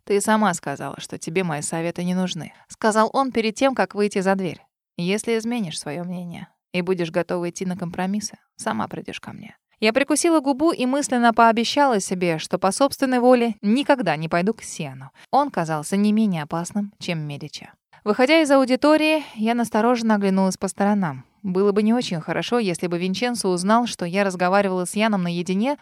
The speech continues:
но, кажется, всё обошлось. Как я ранее предположила, скорее всего, в самом здании хостела и в университете за мной никто толком не следил. За мной тщательно наблюдали, лишь когда была вероятность моего побега из Милана. Почти сразу я вернулась в хостел,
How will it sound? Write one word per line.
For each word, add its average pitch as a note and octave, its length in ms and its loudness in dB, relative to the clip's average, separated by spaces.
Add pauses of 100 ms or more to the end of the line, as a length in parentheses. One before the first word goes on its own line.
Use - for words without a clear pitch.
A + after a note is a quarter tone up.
(100)
но, G#3 80 -2
кажется, D4 340 -2
всё A#3+ 180 -2
обошлось. G#3+ 600 -4 (160)
Как G3 160 -2
я G#3 180 0
ранее G#3+ 240 2
предположила, G#3 720 -2
скорее G#3 400 -2
всего, G#3 300 -2
в - 40 -8
самом G3 320 -2
здании F#3+ 360 0
хостела F#3 540 -4
и - 200 -4
в F#3 40 -4
университете F3+ 800 -4 (220)
за G3+ 140 2
мной C4+ 160 0
никто B3 260 0
толком A3 340 0
не F#3 120 -2
следил. F#3+ 480 -2 (100)
За G3 160 4
мной C#4+ 200 2
тщательно C4 440 2
наблюдали, G#3+ 720 2
лишь G#3 160 -2
когда G#3 300 -2
была A3+ 220 2
вероятность G3+ 580 0
моего F#3+ 260 2
побега G#3 460 0
из F3+ 240 -4
Милана. E3+ 500 -2
Почти A3+ 320 0
сразу C#4 340 4
я F#3 140 2
вернулась A3 380 0
в - 60 -18
хостел, A3+ 500 -2